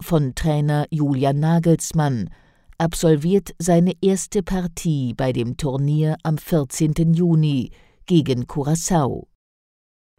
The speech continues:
Die Partie steigt in Philadelphia oder Houston. Danach geht es für die Begegnung gegen Côte d'Ivoire am zwanzigsten Juni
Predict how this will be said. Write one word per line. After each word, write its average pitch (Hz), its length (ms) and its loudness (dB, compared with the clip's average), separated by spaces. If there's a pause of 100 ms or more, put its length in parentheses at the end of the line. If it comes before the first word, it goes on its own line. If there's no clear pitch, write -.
(100)
Die 185 100 0
Partie 175 580 -2
steigt 175 460 0
in 165 140 0
Philadelphia 170 960 2
oder 151 240 2
Houston. 156 680 0 (800)
Danach 143 540 0
geht 175 220 0
es - 200 -4
für 143 180 -2
die 123 140 -4
Begegnung 147 680 0
gegen 131 380 -4
Côte 165 300 -2
d'Ivoire 151 720 0
am 131 220 -4
zwanzigsten 165 760 0
Juni 160 500 2